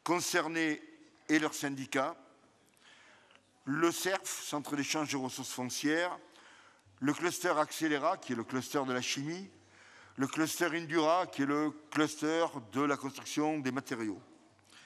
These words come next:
Tous ces organismes-là ont travaillé avec nous dans l'année qui vient de s'écouler et sont prêts à participer à la construction d'une filière solide,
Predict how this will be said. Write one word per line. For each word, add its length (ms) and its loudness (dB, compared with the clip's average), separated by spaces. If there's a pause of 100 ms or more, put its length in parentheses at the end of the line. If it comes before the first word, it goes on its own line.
(800)
Tous 220 0
ces 240 0
organismes-là 1000 2 (680)
ont 140 2
travaillé 380 2
avec 280 0
nous 340 -4
dans 140 2
l'année 240 0
qui 160 -12
vient 140 -2
de 100 -2
s'écouler 680 -2 (300)
et 80 0
sont 260 -2
prêts 360 -2 (280)
à 80 0
participer 920 0
à 100 2
la 100 4
construction 640 -4
d'une 220 -4
filière 580 0 (540)
solide, 680 0